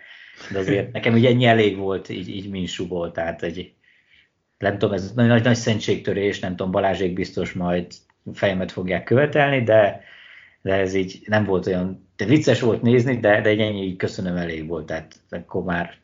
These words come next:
Speaker 1: bárki más.
Speaker 2: Igen, egyszer vicces volt, de tizenegy, tizenegyszer már nem biztos, hogy nevetni fogunk. <laughs> Ez, ezen, de sajnos, sajnos ez a realitás, hogy,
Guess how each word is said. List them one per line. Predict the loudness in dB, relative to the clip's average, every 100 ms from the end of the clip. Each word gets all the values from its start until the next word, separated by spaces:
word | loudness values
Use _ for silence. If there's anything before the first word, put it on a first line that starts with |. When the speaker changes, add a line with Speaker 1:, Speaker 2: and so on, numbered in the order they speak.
| _
Speaker 1:
bárki | -2 -2 -4 -8
más. | -8 -8 -12 _ _ _ _
Speaker 2:
Igen, | 0
egyszer | 2 4 4
vicces | 4 4 -2
volt, | -2 -2
de | -2 -4 -10 _ -20 _
tizenegy, | -8 -4 -4
tizenegyszer | -2 0 2 0 -4
már | -4
nem | -4
biztos, | -4 -8 -8
hogy | -8 -6
nevetni | -6 -6 -6 -8
fogunk. | -6 -8 -10 -16 _ -20 -16
<laughs> | -16 -16 -10
Ez, | -10 -8 -6 -4
ezen, | 0 4 6
de | 4
sajnos, | 4 2 2 -4 -16
sajnos | -2 2 4
ez | 6
a | 6
realitás, | 6 6 4 2 2 2
hogy, | -4